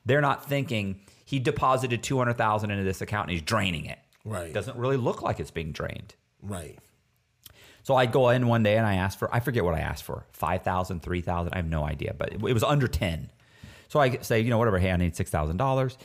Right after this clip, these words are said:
Speaker 1: But if it was, oh, anything, time I ever borrowed more than three thousand dollars, she always had to call and get permission 'cause it was a new account.
Speaker 2: Right.
Speaker 1: So she goes,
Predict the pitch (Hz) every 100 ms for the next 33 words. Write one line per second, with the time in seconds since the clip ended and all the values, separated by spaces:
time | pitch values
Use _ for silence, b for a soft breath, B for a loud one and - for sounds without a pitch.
0 | B - 123 123 104 98 127 143 151 180
1 | 170 139 147 139 - 117 117 107 104 92
2 | 98 92 80 98 90 95 87 87 87 -
3 | 87 90 90 87 - - 87 82 76 78
4 | 73 - _ _ _ _ - 82 80 -
5 | - - _ _ _ _ _ _ - 98
6 | 92 87 87 82 80 - 170 - _ _
7 | 95 80 64 b b b b - 113 -
8 | 123 104 90